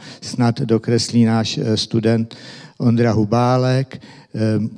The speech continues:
to kurikulum je skutečně, dalo by se říct, šité na míru vašim mozkům, aby se vám dobře vstřebávalo.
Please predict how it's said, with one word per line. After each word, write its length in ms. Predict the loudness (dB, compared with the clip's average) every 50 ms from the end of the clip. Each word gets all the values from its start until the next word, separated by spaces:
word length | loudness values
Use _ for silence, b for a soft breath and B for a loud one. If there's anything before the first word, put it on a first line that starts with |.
| -16 -20 _
to 140 | 2 2 4
kurikulum 760 | 4 4 4 4 2 0 2 4 6 6 6 6 4 0 -2
je 260 | -2 0 0 -2 -2 -6
skutečně, 800 | -10 -8 -8 -4 -2 0 -2 -2 -2 -2 0 2 2 2 2 0 -4 -4 -4 -6 -6 -8 -10
dalo 280 | -10 -6 -2 0 0 2
by 100 | 0 0
se 160 | 0 0 0
říct, 140 | 0 -2 -2
šité 360 | -2 -2 0 0 2 2 2
na 120 | 2 2
míru 440 | 2 2 2 4 4 4 4 2 0 B B B B B B _
vašim 300 | -4 -4 -2 0 0 0
mozkům, 480 | 2 2 0 0 0 2 2 4 4 4
aby 220 | 2 -2 -4 -4
se 180 | -2 -2 0 0
vám 340 | 2 2 0 0 -2 0
dobře 300 | 0 0 0 2 0 -2
vstřebávalo. 960 | -2 -4 -4 -4 -4 -2 -2 0 0 0 0 0 0 2 2 2 2 2 0